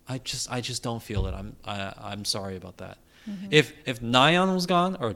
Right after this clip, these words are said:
Speaker 1: Taeyeon was gone, I would feel like, "Oh, something is very,
Speaker 2: Yeah,
Speaker 1: something's
Speaker 2: it's like
Speaker 1: missing."
Speaker 2: something's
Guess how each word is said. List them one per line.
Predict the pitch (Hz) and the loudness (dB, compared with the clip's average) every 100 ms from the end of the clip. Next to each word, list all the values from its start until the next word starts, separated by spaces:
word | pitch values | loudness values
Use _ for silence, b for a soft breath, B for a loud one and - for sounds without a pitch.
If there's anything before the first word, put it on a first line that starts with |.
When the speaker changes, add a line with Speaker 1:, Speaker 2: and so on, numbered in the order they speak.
| - | -6
Speaker 1:
Taeyeon | - 127 139 156 | 0 2 2 0
was | 160 | -2
gone, | - 160 170 175 175 | 0 0 0 -4 -8
I | 117 | -6
would | 117 107 - | 0 0 0
feel | 127 | -4
like, | 117 107 107 | -4 -6 -14
"Oh, | 110 - - - | -16 -18 -20 -8
something | - 127 127 | -6 -4 -4
is | 104 - - - - | -6 -10 -20 -20 -10
very, | - 110 120 110 - | -4 -2 -2 -6 -10
Speaker 2:
Yeah, | 208 202 | -8 -6
Speaker 1:
something's | - 143 165 | -2 0 0
Speaker 2:
it's | 117 | 0
like | 156 | 0
Speaker 1:
missing." | - 294 | 2 0
Speaker 2:
something's | 269 233 202 | 0 -2 -2